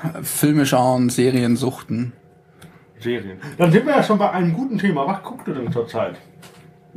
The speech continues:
Speaker 1: Zurzeit?
Speaker 2: Serien, ja, ja.
Speaker 1: Oh, diverses.
Speaker 2: Bitte?
Speaker 1: Diverses.
Speaker 2: Diverses,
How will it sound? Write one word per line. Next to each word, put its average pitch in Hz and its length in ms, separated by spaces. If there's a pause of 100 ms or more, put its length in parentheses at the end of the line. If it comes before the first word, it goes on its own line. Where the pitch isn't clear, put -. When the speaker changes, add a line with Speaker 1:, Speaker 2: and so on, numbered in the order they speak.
(120)
Speaker 1:
Zurzeit? 135 480 (480)
Speaker 2:
Serien, 113 480
ja, 175 160
ja. 151 320
Speaker 1:
Oh, 120 680 (520)
diverses. 160 840 (920)
Speaker 2:
Bitte? 214 200 (200)
Speaker 1:
Diverses. 139 1080 (480)
Speaker 2:
Diverses, 170 1000